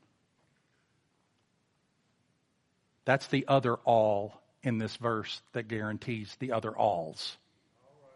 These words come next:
What am I saying? The Lord delivers us out of all of our afflictions.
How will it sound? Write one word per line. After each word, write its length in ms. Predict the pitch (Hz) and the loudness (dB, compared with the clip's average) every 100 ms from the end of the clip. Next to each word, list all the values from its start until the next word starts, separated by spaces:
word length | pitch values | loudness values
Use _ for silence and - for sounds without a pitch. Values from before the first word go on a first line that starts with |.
| _ _ _ _ _ _ _ _ _ _ _ _ _ _ _ _ | _ _ _ _ _ _ _ _ _ _ _ _ _ _ _ _
What 100 | 143 | 4
am 100 | 127 | 6
I 40 | |
saying? 440 | 113 139 110 95 78 _ _ _ _ _ _ _ _ _ _ _ _ _ _ _ _ _ _ _ | 6 4 2 0 -8 _ _ _ _ _ _ _ _ _ _ _ _ _ _ _ _ _ _ _
The 100 | 127 | 2
Lord 380 | 123 147 190 147 | 6 8 8 6
delivers 500 | 165 156 156 147 117 | 4 6 6 6 6
us 220 | 131 - | 6 8
out 160 | 135 123 | 8 8
of 100 | 113 - | 2 6
all 280 | 131 147 170 | 12 12 12
of 120 | 156 | 12
our 160 | 151 143 | 12 12
afflictions. 840 | - 156 - 135 98 87 - - | 10 4 4 -2 -4 -6 -10 -12